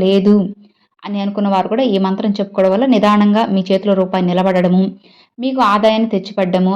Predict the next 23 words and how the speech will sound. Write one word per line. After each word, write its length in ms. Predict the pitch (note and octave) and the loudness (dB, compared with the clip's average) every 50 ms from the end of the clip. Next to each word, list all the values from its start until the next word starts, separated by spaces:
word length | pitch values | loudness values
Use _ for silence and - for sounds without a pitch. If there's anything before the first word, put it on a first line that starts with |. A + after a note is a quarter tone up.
| F#3+ - G#3 | -4 -6 -4
అలా 160 | G#3+ A#3+ C4 C4+ | -2 0 0 0
అన్నీ 220 | A#3+ G#3 G3+ A3 A3 | 2 2 2 2 4
జరుగుతూ 340 | A3 G3 F#3 F#3+ G3 G3+ G3 | 2 2 2 2 0 -2 -2
ఉంటాయి. 360 | F#3 F3+ F3+ F3+ F3+ G3 A#3+ D4 - - _ - _ _ _ _ _ - | -4 -2 -2 -2 -2 -2 -2 -4 -4 -8 _ -20 _ _ _ _ _ -8
కాబట్టి 260 | G#3 G#3 A3 G#3+ A#3 | -6 -4 -2 0 -2
ఒక్కసారి 440 | G#3+ G#3+ A#3 A3+ - B3+ B3 B3 B3 | -2 -2 -4 -4 0 0 2 2 2
అమ్మవారిని 380 | A3 G3+ G3+ G#3 G#3 G#3 G3+ G3 | 2 2 2 2 2 2 2 2
నమ్మి, 320 | F#3 F3+ F#3+ G3+ G#3 A3+ B3+ B3+ G#3+ F3+ | 2 2 2 4 4 6 6 4 4 2
నమ్మకంతో, 600 | F3+ F#3 F#3+ G#3 G#3 - G#3+ G3+ G3+ G3+ G#3+ G#3+ A#3+ - - - _ _ _ _ _ _ _ _ - | 0 0 0 0 0 0 0 0 0 2 2 0 0 -2 -4 -10 _ _ _ _ _ _ _ _ -8
ఎలాంటి 360 | G3 G#3 A#3 B3 C4+ C4 C#4+ | -6 -4 -2 -2 0 0 -2
స్వార్థము 580 | C4 - - G#3 F#3+ F#3+ G#3 A3 A3 B3+ B3+ C4 | -2 -2 -2 0 2 2 2 2 4 6 6 6
లేకుండా 360 | B3 A3 G3+ G3+ - G3+ G#3+ G#3+ | 6 6 4 2 0 0 2 2
మంచి 320 | G3 F3+ F#3+ G#3 G3+ C4+ | 2 2 2 2 0 0
కోరికలు 400 | B3+ - A3 G#3 G3 G3+ G3+ G3 G3 | -2 0 0 0 2 0 -2 -2 0
కోరుకుంటూ 480 | G3 G3 G3 F#3+ - G3 F#3 F3+ G3+ A3 B3 G#3+ - _ F#3+ | 0 -2 -2 -2 -2 -4 -2 0 0 0 0 -2 -6 _ -12
ఈ 100 | G3 G3+ | -10 -8
మంత్రాన్ని 420 | G3 F#3+ F#3+ F#3+ F#3+ G3 F#3+ G3 G3 G3 | -6 -6 -6 -4 -4 -4 -4 -4 -4 -4
చెప్పుకుంటే 400 | F#3+ F3+ - - F#3+ F3+ G#3+ C4 C4 B3+ C4 - | -8 -10 -8 -12 -12 -6 -6 -6 -6 -6 -10 -16
తప్పకుండా 460 | A3+ A3 - _ - D4 D4 C#4 C4+ C#4 | -18 -18 -16 _ -14 -10 -8 -6 -4 -2
మీ 140 | A#3+ G#3 G3 | -2 -2 -4
కోరిక 300 | G3 G3 G3 F#3+ F#3+ G3 | -2 -2 -2 -2 -2 -4
అనేది 200 | F#3+ F#3+ F#3+ - | -6 -6 -4 -4
తీరుతుంది. 400 | G3 F#3+ F#3 F#3 F#3+ F#3 G3 A3+ | -4 -4 -2 -2 -2 0 0 0